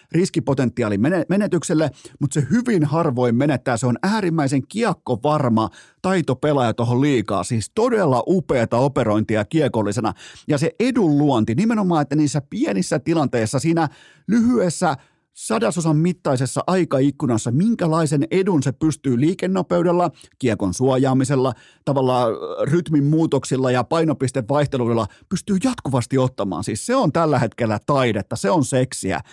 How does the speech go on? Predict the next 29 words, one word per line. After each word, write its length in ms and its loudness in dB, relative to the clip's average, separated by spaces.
se 160 0
on 120 2
erotiikkaa. 880 0
Ja, 340 2
mm, 280 2
totta 220 -2
kai 160 0
nyt 140 0
tullaan 260 2
myös 200 0
siihen, 240 0
että 240 -2
nythän 220 2
on 100 2
aika 460 0
hankala, 760 0
<laughs> 920 -6
jopa 300 0
erikoisempi 640 0
positio 460 0
Toronto-johdolla. 880 0
Joko 220 2
lähdetään 360 0
kannujahtiin 680 2
kasikasin 500 -2
voimin 420 0
tai 160 0
sitten 300 -4
vilkuttamaan 720 0